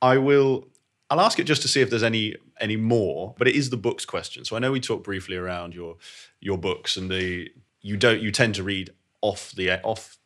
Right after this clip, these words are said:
off sort of topic. So maybe I'll ask, ask it slightly differently in terms of, you mentioned videos, you mentioned, you know, your sort of digestible media because you just, you don't have time to be sort of reading a book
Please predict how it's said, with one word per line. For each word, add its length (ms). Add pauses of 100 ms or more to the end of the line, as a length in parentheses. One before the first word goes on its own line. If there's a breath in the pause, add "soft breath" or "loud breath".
off 240
sort 180
of 60
topic. 260
So 200 (280 loud breath)
maybe 260
I'll 120
ask, 320
ask 260
it 80
slightly 300
differently 460
in 80
terms 260
of, 260 (420 soft breath)
you 160
mentioned 340
videos, 720
you 80
mentioned, 680
you 120
know, 140 (340)
your 100
sort 160
of 180 (200)
digestible 580
media 320
because 220
you 80
just, 120 (140)
you 100
don't 200
have 160
time 260
to 80
be 240
sort 240
of 160 (480)
reading 360
a 40
book 380